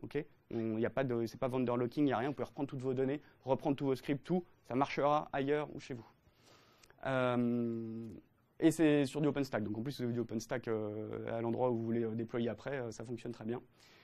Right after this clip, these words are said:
Euh, le cluster est complètement sécurisé, ça c'est le point qui est vraiment important. Des clusters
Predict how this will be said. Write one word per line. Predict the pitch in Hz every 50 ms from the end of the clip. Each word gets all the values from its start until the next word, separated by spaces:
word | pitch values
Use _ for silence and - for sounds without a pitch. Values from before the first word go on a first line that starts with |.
| - - _ - -
Euh, | 120 127 131
le | 98 127 147
cluster | 139 175 160 - - 160
est | 151 147 - -
complètement | - 208 180 175 165 165 170
sécurisé, | - - 151 - 151 143 151 139 151 160
ça | - 127
c'est | - - 127
le | 123
point | 123 - - 139 139 131
qui | - 113
est |
vraiment | 113 117 123 127 135 127
important. | 127 135 120 - - 139 143 156 - - _ _ _ 117
Des | 117
clusters | - - 135 - - 135